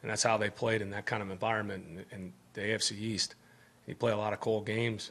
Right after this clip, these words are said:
They got a big physical team, and that's what they've done this year. They're playing really efficient on offense. They're asking the quarterback. He's gonna make the right read for 'em, and they're playing really well as a team.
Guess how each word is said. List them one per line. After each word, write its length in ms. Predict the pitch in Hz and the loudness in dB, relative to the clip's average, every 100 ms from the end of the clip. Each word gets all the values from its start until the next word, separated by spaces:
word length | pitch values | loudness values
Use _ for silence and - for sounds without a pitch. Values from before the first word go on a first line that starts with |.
| - | -4
They 100 | 113 | 0
got 120 | 113 | 0
a 40 | |
big 200 | 98 110 - | 0 -2 -2
physical 340 | 113 104 107 | -6 -6 -8
team, 320 | - 113 95 - - | -6 -6 -6 -12 -12
and 120 | 95 | -8
that's 160 | 107 - | -6 -6
what 80 | 110 | -4
they've 140 | 104 | -2
done 180 | 110 104 | -2 -2
this 160 | 101 | -2
year. 120 | 113 110 | -2 -2
They're 100 | 90 | -4
playing 240 | 107 98 | -6 -4
really 200 | 110 110 | -2 -2
efficient 380 | 104 131 - 101 | -2 -2 -2 -2
on 140 | 110 | -2
offense. 340 | 113 113 110 - | -2 -2 -4 -6
They're 120 | 80 | -4
asking 260 | 104 - 90 | -4 -4 -6
the 40 | |
quarterback. 520 | - 110 113 107 107 - - - - - - - | -6 -4 -2 -2 -4 -10 -20 -20 -20 -20 -20 -10
He's 100 | 120 | -2
gonna 100 | 110 | 2
make 180 | 113 110 | 4 4
the 80 | 107 | 4
right 220 | 113 110 | 2 2
read 160 | 113 107 | 0 2
for 260 | 117 117 | 4 4
'em, 100 | 113 - - - | 2 -4 -18 -12
and 360 | 107 92 92 90 | -8 -8 -8 -10
they're 100 | 110 | -12
playing 460 | - 117 110 92 90 - | -2 0 0 -2 -6 0
really 180 | 120 107 | 2 4
well 220 | 110 104 | 2 0
as 80 | 101 | -4
a 40 | |
team. 340 | - 113 117 | -6 -4 -4